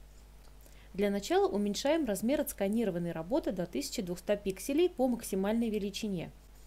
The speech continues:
Теперь давайте обрежем края фотографии, чтобы на ней не было посторонних деталей. А для этого в панели инструментов слева выберем кнопку «Выбор прямоугольной области».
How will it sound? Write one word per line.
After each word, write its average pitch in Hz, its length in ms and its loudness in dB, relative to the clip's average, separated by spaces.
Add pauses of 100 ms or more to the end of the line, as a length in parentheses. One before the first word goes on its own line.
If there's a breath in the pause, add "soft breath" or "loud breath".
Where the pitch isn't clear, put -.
(460 loud breath)
Теперь 330 280 2
давайте 233 400 4
обрежем 220 380 2
края 202 300 0
фотографии, 208 800 -4
чтобы 190 280 -4
на 180 160 2
ней 247 200 2
не 190 160 0
было 247 180 0
посторонних 196 600 -2
деталей. 165 500 -6 (560 loud breath)
А 190 60 -4
для 226 200 6
этого 233 240 0
в - 60 -6
панели 208 400 2
инструментов 226 640 0
слева 196 360 0
выберем 190 420 0
кнопку 226 420 -2
«Выбор 262 300 0
прямоугольной 220 720 0
области». 165 580 0